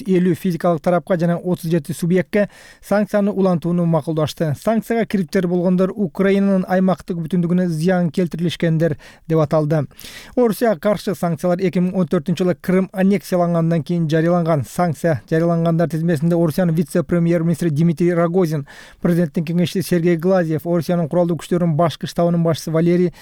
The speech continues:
Герасимов жана Дмитрий Киселев бар. Биримдиктин санкциясы ошондой эле отуз жети уюм жана мекемеге жарыяланган.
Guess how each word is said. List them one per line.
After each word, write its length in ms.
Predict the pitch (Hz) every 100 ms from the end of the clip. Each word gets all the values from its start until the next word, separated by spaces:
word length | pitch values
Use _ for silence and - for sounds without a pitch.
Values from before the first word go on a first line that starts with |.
| - - -
Герасимов 560 | 151 190 208 196 160
жана 300 | 143 165 180
Дмитрий 600 | 151 139 175 190 185 185 -
Киселев 420 | - 190 165 -
бар. 220 | 156 139 - - - -
Биримдиктин 380 | 180 202 180 196
санкциясы 420 | 196 175 185 151
ошондой 400 | 180 151 175 175
эле 80 | 175
отуз 240 | 180 156
жети 320 | 175 170 - 180
уюм 340 | 170 180 175
жана 380 | 165 165 151 113
мекемеге 600 | 160 160 170 165 156 127 - -
жарыяланган. 560 | 147 151 151 147 135